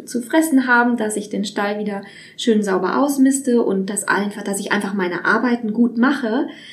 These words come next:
Aber endlich hatte mein Kopf mal Pause. Endlich musste ich eben nicht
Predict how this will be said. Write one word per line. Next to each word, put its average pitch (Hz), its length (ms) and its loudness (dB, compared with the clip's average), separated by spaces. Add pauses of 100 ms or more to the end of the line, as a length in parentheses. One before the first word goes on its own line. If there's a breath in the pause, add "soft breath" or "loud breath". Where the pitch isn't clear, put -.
(200 loud breath)
Aber 220 320 -2
endlich 262 760 2
hatte 247 180 0
mein 214 200 -2
Kopf - 260 -2
mal 208 140 -2
Pause. 190 520 -4
Endlich 247 340 0
musste 233 280 -2
ich - 120 -12
eben 220 280 -2
nicht 330 340 4